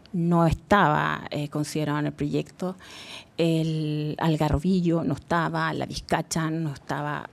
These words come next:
adecuadamente considerada tampoco, y así varias especies.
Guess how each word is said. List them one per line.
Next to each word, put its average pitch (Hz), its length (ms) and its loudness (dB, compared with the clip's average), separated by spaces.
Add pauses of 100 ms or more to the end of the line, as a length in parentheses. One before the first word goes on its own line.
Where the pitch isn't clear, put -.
adecuadamente 147 880 0
considerada 151 720 0
tampoco, 151 680 0 (560)
y 156 280 2
así 180 240 0
varias 165 340 2
especies. - 480 -4